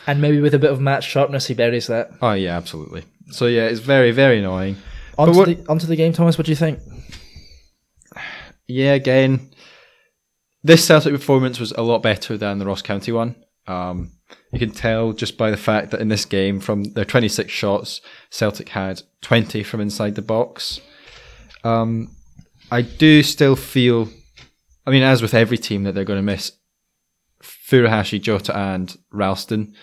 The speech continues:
Speaker 2: But again, if you take every team's arguably three best players out of their team, they're always going to be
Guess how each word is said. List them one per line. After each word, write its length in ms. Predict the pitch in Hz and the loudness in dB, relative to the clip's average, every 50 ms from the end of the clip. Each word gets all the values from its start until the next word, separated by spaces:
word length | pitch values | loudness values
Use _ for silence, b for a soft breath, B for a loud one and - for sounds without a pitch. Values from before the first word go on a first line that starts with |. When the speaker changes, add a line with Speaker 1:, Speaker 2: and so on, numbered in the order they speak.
| b b b b b b b | b b b b b b b
Speaker 2:
But 140 | - 107 - | -4 -4 -2
again, 440 | 101 113 104 104 104 101 98 98 - | 0 0 0 0 0 0 -2 -4 -6
if 200 | - 104 - - | -8 -12 -10 -6
you 120 | 104 104 101 | -4 -4 -4
take 480 | 104 - 110 107 101 - - - - _ _ _ _ - | -4 -4 -4 -4 -4 -4 -8 -18 -20 _ _ _ _ -2
every 340 | 127 123 117 113 117 113 107 | -2 -2 0 0 -2 -2 -2
team's 600 | 110 - 117 107 101 98 98 95 95 - - - _ _ _ _ _ _ - | -4 -4 -4 -2 -2 -2 -2 -4 -6 -8 -14 -16 _ _ _ _ _ _ -8
arguably 480 | - 110 110 107 104 98 101 107 101 101 | -4 -4 -2 -2 -2 -2 -2 -4 -4 -4
three 180 | - 110 110 | -4 -2 -2
best 280 | 104 90 98 95 - - | 0 0 0 -2 -2 -4
players 320 | - 120 113 113 104 98 | -4 -2 0 0 0 -2
out 80 | 98 92 | -4 -4
of 80 | 85 90 | -6 -6
their 80 | 90 | -10
team, 360 | - - - 90 90 87 85 b b b b b b b b _ _ | -12 -10 -8 -8 -8 -8 -10 b b b b b b b b _ _
they're 160 | - 113 110 107 | 0 2 2 2
always 320 | 95 92 95 95 87 85 | 0 0 -2 -6 -6 -6
going 260 | - 110 104 101 92 | -4 -4 -4 -4 -4
to 100 | - - | -8 -8
be 320 | - 98 90 90 85 82 | -6 -4 -4 -4 -6 -8